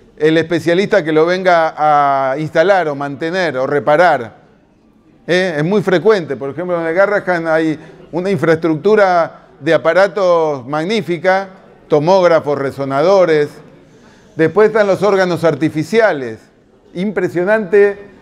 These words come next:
cómo crecimos. No te quiero contar más de esto porque me pongo, me, me, me emociono. La ortopedia, ¿no? Los dis-, los bioingenieros diseñando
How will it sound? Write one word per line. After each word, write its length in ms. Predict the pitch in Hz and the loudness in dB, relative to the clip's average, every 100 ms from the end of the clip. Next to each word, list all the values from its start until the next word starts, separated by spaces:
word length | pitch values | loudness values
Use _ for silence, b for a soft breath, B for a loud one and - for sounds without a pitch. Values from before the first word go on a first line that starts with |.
| - - | -20 -2
cómo 340 | 196 214 208 | 0 0 -2
crecimos. 840 | 175 160 156 214 208 202 196 - - - - - - | -2 -2 -2 -2 2 2 0 -6 -20 -20 -20 -20 -8
No 180 | 165 180 | -4 -2
te 140 | 156 | -2
quiero 260 | 113 170 165 | 0 2 2
contar 460 | 151 139 165 175 147 | 0 0 2 2 0
más 200 | 165 160 | -2 0
de 120 | 180 | 0
esto 200 | 185 170 | 0 -2
porque 280 | 135 123 127 | -2 -4 -4
me 120 | 127 | -4
pongo, 540 | 120 151 143 135 127 | -4 0 2 2 0
me, 180 | 120 135 | -2 -6
me, 300 | 127 135 127 | -4 -6 -4
me 140 | 123 | -4
emociono. 580 | 135 135 143 139 117 113 B B B B B - - - | -2 -2 2 0 0 -4 B B B B B -18 -16 -4
La 260 | 180 180 226 | 2 4 4
ortopedia, 1000 | 240 214 180 240 240 185 143 120 110 110 | 0 -2 -4 0 2 2 0 -4 -6 -10
¿no? 200 | 139 220 | -2 0
Los 400 | 202 185 160 147 - | 2 2 2 -4 -8
dis-, 280 | 165 160 - | -6 -6 -4
los 200 | 165 175 175 | 2 2 2
bioingenieros 880 | 233 226 196 196 220 233 233 202 B B B B | -2 -2 -2 -2 0 0 0 -4 B B B B
diseñando 1080 | - 175 139 180 202 226 233 226 214 202 - | -6 -4 0 0 0 0 0 0 0 -2 -10